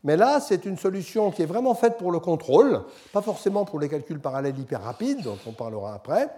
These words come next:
euh, mais qui est assez simple. Elle repose sur pas mal de choses dont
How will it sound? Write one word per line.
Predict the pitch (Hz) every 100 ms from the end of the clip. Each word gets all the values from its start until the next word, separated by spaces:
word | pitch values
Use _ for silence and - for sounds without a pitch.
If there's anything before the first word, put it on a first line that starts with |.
| - - _ - -
euh, | 156 160
mais | 170 175
qui |
est | 254
assez | 285 - 214
simple. | - 120 95 101 - _ _ -
Elle | 175
repose | 233 247 302
sur | - 214
pas | 220
mal | 226 240
de | 214
choses | - 247
dont | 190